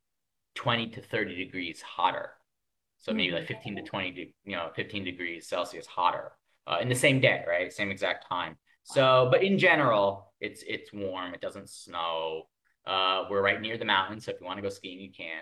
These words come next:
Speaker 1: It's no problem. So it, it, it's pretty great from a topography, uh, climate perspective.
Speaker 2: Mm.
Speaker 1: Uh, and in, and realistically, despite people saying companies are leaving the Bay, all of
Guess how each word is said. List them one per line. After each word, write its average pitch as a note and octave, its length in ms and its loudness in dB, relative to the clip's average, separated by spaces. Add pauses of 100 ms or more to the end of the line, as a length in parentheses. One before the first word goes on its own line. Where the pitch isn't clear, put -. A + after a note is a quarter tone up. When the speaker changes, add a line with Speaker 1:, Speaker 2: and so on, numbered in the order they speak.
Speaker 1:
It's - 220 -20
no E2+ 160 -10
problem. E2 500 -2
So G#2 200 0
it, C3+ 80 4
it, D3+ 320 4
it's E3 140 2
pretty F3+ 260 2
great C#3 260 4
from C#3 80 0
a B2 80 0
topography, A2 1000 0 (200)
uh, F2+ 640 0
climate A2+ 500 0 (100)
perspective. A#2 720 -2 (420)
Speaker 2:
Mm. A2 60 0
Speaker 1:
Uh, A2+ 240 6
and C#3 140 6
in, C#3 180 4
and C3+ 320 -2
realistically, C3+ 1040 2 (280)
despite C3 380 4
people B2+ 220 -2
saying A#2 380 2
companies G#2+ 340 -2
are F2 120 0
leaving B2+ 400 -2
the A#2+ 40 -2
Bay, A2+ 600 6 (320)
all B2 320 10
of A2 240 2